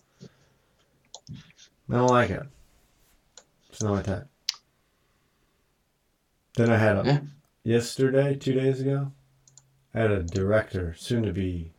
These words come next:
Speaker 1: general manager, tell me over chat, a chat, we were chatting. He said,
Speaker 2: Okay.
Speaker 1: "I don't appreciate your sarcastic,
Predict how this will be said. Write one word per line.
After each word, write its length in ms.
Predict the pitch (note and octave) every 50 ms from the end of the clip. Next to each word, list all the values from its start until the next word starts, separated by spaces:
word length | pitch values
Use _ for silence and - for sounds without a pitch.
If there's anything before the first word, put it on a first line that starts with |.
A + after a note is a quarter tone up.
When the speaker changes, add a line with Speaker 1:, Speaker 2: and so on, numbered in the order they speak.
| _
Speaker 1:
general 340 | - - G#2 G2 F#2+ F#2 F2 F2
manager, 500 | F#2+ G2+ G2+ F#2+ E2+ D#2+ D#2+ D#2 D#2 - _ _ _ _ _ _ _ _ _ _ _ _ _ _ _ _ _ _ _ _ _ _ _ _ _ _ _ _ - - - - _ -
tell 200 | - C3+ B2+ A#2
me 140 | A2+ A2 G#2+
over 280 | G#2 G#2+ G2 F#2+ F#2
chat, 580 | - - - - C#3 C#3+ C#3+ B2+ - - - - _ _ _ _ _ _ _ _ _ _ -
a 100 | - -
chat, 640 | - - - - D3 D#3 D#3 A2+ - - - - - - _ _ _ _ _ _ _ _ _ _ _ _ _ _ -
we 140 | A#2+ A#2+ A2+
were 260 | G#2+ G#2 G2+ - - _ _ _ _ _ _ _
chatting. 540 | - - D3 D3+ D3 - G#2+ F#2+ G2 F#2+ G#2 _ _ _ _ _ _ - - - _ _ - - - _ _
He 160 | - C#3 C3+
said, 440 | - - B2+ A#2 A2 G#2 G2+ F#2 - _ _ -
Speaker 2:
Okay. 100 | - G#2+
Speaker 1:
"I 160 | A#2+ B2 A#2+
don't 200 | C3 C#3 C3+ C3
appreciate 720 | B2+ - - B2 A#2 A2 - - A2 G#2+ G#2 G2+ G2+ - -
your 220 | G#2 G#2 G#2 G#2
sarcastic, 840 | G#2 - - G2 G2 - - A2+ G#2+ G2+ - - - G#2 G2+ - -